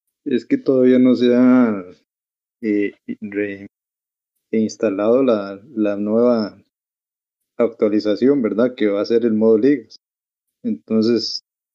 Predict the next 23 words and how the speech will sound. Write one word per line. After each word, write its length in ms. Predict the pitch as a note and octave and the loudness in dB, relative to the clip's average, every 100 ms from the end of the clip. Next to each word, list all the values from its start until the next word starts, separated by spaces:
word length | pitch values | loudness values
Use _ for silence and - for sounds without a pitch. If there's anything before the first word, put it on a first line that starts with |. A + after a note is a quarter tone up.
| _ | _
ellos 500 | A#2+ A2+ A2+ A2+ - - | 0 0 -2 -6 -12 -4
supongo 540 | A2+ - A#2+ B2 B2 | -4 0 0 0 0
que 100 | A#2 | 0
deben 420 | A2+ A2 A#2 A#2 | 4 4 2 2
de 80 | A2+ | 0
estar 340 | A2 A#2+ A#2+ G2+ F#2+ - - - - - _ - - | 0 0 0 0 -8 -16 -14 -14 -16 -20 _ -18 -6
utilizando 760 | A#2 G#2+ G#2 G2 A2 A2 A2+ A2+ | -4 -2 -2 0 0 2 2 2
todos 240 | A#2+ B2 | 2 4
los 180 | B2 B2 | 4 2
recursos 540 | B2 C3 C3 C3 D3+ | 0 0 0 0 -2
para 640 | - G#2+ G2 F#2+ F#2 F#2 _ _ _ _ _ - | -2 -2 0 -2 -6 -14 _ _ _ _ _ -6
preparar 520 | F#2 - F#2+ G#2 G2+ | -6 -2 0 0 0
todo 380 | A#2 A#2 A#2+ A#2 | 2 4 4 2
bien 440 | A#2+ C3 E3 - _ _ - | 2 2 0 -8 _ _ -8
y 120 | G2 | -4
ya 160 | G2 - | -4 -2
cuando 300 | G#2+ G#2+ A2+ | 0 2 2
lo 180 | A2 | 2
tengan 720 | - A2+ A#2 A#2+ A2 F#2+ F#2+ - | 0 0 2 2 0 -2 -8 -10
todo, 560 | - G2 G2+ G#2 G#2 G2 - - - - - - - _ - | -4 0 0 0 -2 -4 -8 -8 -10 -10 -10 -8 -8 _ -2
todo 220 | A#2+ B2 | 2 4
listo, 380 | B2 C#3 C#3 D3 | 4 2 2 0
entonces 440 | G#2+ A2 A2 A2+ | 0 0 0 2